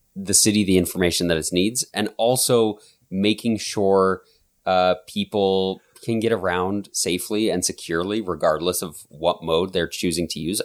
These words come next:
Obviously, the best solution is separated infrastructure so that cars can't get on to the bike lane in the first place. Um, but also, I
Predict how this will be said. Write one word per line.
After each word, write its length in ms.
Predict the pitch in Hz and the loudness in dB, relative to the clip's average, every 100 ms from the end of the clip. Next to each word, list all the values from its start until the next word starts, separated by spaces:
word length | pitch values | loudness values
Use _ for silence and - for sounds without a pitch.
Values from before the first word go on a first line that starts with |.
| - | -2
Obviously, 580 | 85 104 104 101 - 95 | -2 0 0 -2 -2 -6
the 100 | 78 | -4
best 300 | 80 85 - | -2 0 -2
solution 420 | 104 104 - - | -4 -4 -4 -6
is 220 | 87 - | -4 -4
separated 500 | - 85 113 107 107 | -4 -2 -2 0 0
infrastructure 720 | 107 110 117 - 117 - 131 | 0 -2 -4 -2 -2 0 -4
so 160 | 135 - | -4 0
that 200 | 85 - _ _ _ _ _ _ | 0 0 _ _ _ _ _ _
cars 360 | - 87 101 - | -2 0 2 0
can't 440 | 101 98 - 107 | -2 -4 -4 -6
get 240 | - 95 - | 0 0 2
on 400 | 92 85 110 131 | 0 2 2 0
to 180 | - 135 | 0 -2
the 80 | 117 | 2
bike 260 | 120 123 | 0 0
lane 280 | 123 127 135 | 0 2 2
in 140 | 117 90 | 0 -2
the 60 | |
first 300 | - 95 - | -2 -2 -2
place. 360 | - - 185 - _ _ _ _ _ _ - | -4 -6 -6 -12 _ _ _ _ _ _ -2
Um, 480 | 117 123 123 123 - _ _ _ _ - | 2 4 4 2 0 _ _ _ _ -16
but 520 | 104 127 131 - _ _ _ _ _ - | 0 4 4 0 _ _ _ _ _ -12
also, 340 | - 156 226 - - | -4 0 0 -2 -2
I 120 | 156 | -2